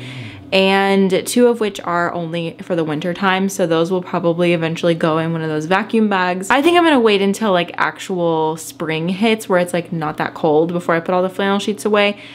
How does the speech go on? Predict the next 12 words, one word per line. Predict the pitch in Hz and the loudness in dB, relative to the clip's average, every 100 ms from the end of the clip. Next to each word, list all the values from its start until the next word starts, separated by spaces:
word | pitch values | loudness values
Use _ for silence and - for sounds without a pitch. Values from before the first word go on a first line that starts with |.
| - | -8
but | - | 2
I | 214 | 2
do | 190 220 | 4 2
think | 214 214 | 4 2
that | 202 | 2
we | 196 | 2
are | 185 | 2
out | 165 170 | 2 -2
of | 170 | -4
flannel | - 165 156 | -8 -6 -6
sheet | - 160 151 | -6 -6 -6
season | - 175 175 180 180 | -6 -4 0 0 -2